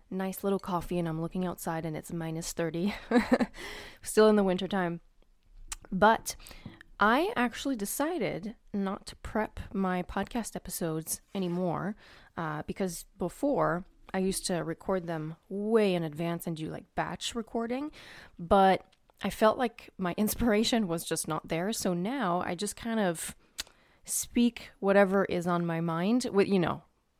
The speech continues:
reasonable, there's reasonable, um, planning. But, um, today I wanna talk about something that I get asked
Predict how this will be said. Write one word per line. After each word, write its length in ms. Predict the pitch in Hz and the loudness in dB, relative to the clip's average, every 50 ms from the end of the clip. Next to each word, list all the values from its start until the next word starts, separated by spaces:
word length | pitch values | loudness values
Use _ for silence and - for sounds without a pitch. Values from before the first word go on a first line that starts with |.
| _ _ - | _ _ -4
reasonable, 720 | 170 180 180 180 170 180 180 170 160 165 165 160 165 170 - - - - - - | -2 0 0 0 0 2 2 2 4 4 4 4 4 0 -4 -12 -20 -20 -14 -4
there's 220 | - 180 196 175 170 | -2 -2 -2 -2 -4
reasonable, 760 | 175 190 226 233 226 208 208 196 170 180 175 175 175 170 165 | 0 2 4 4 6 6 4 4 6 6 4 6 4 4 2
um, 480 | 160 160 160 156 151 151 147 151 151 _ _ _ - _ _ _ _ _ _ _ _ - - - | 2 0 -2 -2 -4 -4 -6 -8 -10 _ _ _ -20 _ _ _ _ _ _ _ _ -20 -16 -14
planning. 640 | - - 220 226 220 226 226 214 185 170 160 165 170 | -6 2 6 6 8 8 8 8 8 6 4 4 6
But, 400 | 190 180 165 160 - - - 208 | 6 6 6 6 4 -2 -4 -2
um, 300 | 190 175 170 165 165 - | 0 0 0 -2 -4 -6
today 640 | - - 214 190 220 254 247 196 151 156 196 254 - - - - - - - - - | -6 -2 2 6 6 8 8 6 4 2 0 -2 -6 -10 -20 -20 -20 -20 -20 -12 -2
I 100 | - 190 | 2 4
wanna 200 | 202 247 277 311 | 6 6 6 6
talk 180 | 294 262 254 240 | 4 2 0 0
about 220 | 208 202 180 185 | 2 0 0 0
something 440 | - 196 185 - 202 190 185 180 156 | 0 -2 -2 0 0 0 0 0 0
that 400 | 160 170 165 160 156 156 156 - _ _ - - | 0 0 2 2 0 -2 -4 -6 _ _ -10 -8
I 100 | 170 170 | -6 -4
get 200 | 160 175 156 - | -2 -2 -2 -2
asked 520 | - 165 165 165 - - - - - - | -2 -4 -4 -4 -6 -8 -8 -8 -10 -12